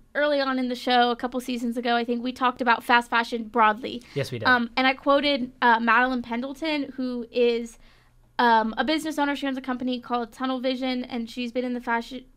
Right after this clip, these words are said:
Speaker 1: you, like, fashion, you know, clothing expert. She's been in the industry for, like, two decades or something. Um, she steals so much stuff from her company to the point that they have photos of her in clothes she designed on their website.
Speaker 2: Whoa.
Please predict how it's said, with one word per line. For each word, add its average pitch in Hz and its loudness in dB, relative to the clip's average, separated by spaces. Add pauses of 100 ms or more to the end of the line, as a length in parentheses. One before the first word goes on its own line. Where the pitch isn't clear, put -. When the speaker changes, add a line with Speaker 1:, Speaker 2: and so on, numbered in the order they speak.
Speaker 1:
you, 269 -8
like, 269 -2
fashion, 262 -2
you 240 -4
know, 226 -6
clothing 233 -4
expert. 233 -8
She's 247 -8
been 247 -4
in 233 -4
the 233 -6
industry 233 -6
for, 240 -10
like, 233 -8 (160)
two 254 -6
decades 226 -4
or 240 -6
something. 233 -8 (460)
Um, 233 2 (540)
she 349 0
steals 311 -4
so 247 -2
much 277 0
stuff 247 -2
from 262 -4
her 254 -2
company 254 -2
to 269 -4
the 262 -4
point 254 -2
that 247 -8
they 269 2
have 320 0
photos 269 0
of 262 6
her 262 0 (320)
in 262 2
clothes 269 2
she 277 2
designed 247 4 (160)
on 285 8
their 269 4
website. 247 2 (260)
Speaker 2:
Whoa. 113 -8